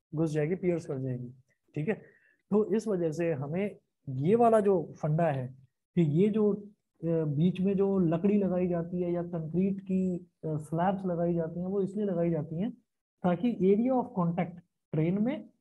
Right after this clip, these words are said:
और जमीन का जो area of contact है वो बढ़ सके। Area of contact बढ़ेगा तो pressure reduce हो जाएगा, तो वो जमीन में धंसेगी नहीं।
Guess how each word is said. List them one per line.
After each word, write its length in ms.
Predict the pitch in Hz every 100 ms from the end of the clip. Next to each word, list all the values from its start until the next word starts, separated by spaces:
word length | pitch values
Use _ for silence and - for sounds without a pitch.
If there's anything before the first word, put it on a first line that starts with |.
| -
और 180 | 202 196
जमीन 400 | 160 175 208 190
का 400 | 175 214 - - _ -
जो 120 | 202
area 280 | 175 180 233
of 160 | 247 -
contact 320 | 180 175 175
है 60 | 262
वो 100 | 277
बढ़ 180 | 190 156
सके। 440 | 147 127 120 _ - 139
Area 200 | 160 160
of 60 | 165
contact 300 | 156 170 170
बढ़ेगा 320 | 165 214 220
तो 100 | 220
pressure 380 | 214 147 175 233
reduce 280 | 226 165 143
हो 100 | 135
जाएगा, 300 | 139 147 170
तो 100 | 185
वो 220 | 208 185
जमीन 200 | 190 208
में 100 | 196
धंसेगी 340 | 165 190 190
नहीं। 180 | 156 120